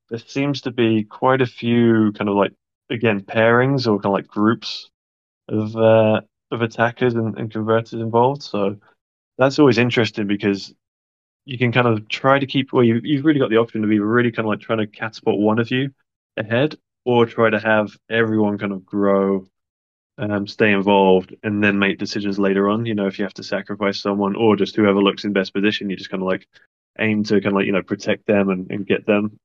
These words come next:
um, raising up. And I think it's quite a few, interestingly, like, there's a, a bit of a mix of converters and attackers in realms, and, like, you know, some slower races, some faster races.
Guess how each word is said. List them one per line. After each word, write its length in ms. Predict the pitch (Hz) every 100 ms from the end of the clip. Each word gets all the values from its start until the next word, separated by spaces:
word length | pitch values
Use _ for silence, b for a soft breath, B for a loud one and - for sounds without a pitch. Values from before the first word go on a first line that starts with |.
| _ _ -
um, 380 | 107 107 107 110
raising 360 | - 113 117 117
up. 180 | 139 - _ _ _ _ _ _ _ -
And 100 | 110
I 20 |
think 440 | 104 - 180 160 - - -
it's 400 | 113 101 - -
quite 320 | _ 160 170
a 60 |
few, 200 | - 113
interestingly, 600 | 107 143 160 - 117 98 92
like, 200 | 92 -
there's 140 | 104
a, 100 | 101 -
a 100 | 127
bit 160 | 127
of 60 | 110
a 80 | 101
mix 540 | 98 135 - - - -
of 220 | 127 113 - _ _ _ _ _ _ _ _ 123
converters 520 | 113 117 113 120 107
and 200 | 117 117
attackers 460 | 131 139 135 147 143
in 100 | 139
realms, 320 | 143 170 165
and, 100 | 113
like, 160 | 104
you 80 | -
know, 80 | 110
some 280 | 98 - 113
slower 300 | - 107 107
races, 340 | 104 101 104
some 120 | 107
faster 460 | 98 - 110 110 -
races. 540 | 117 117 - 131 -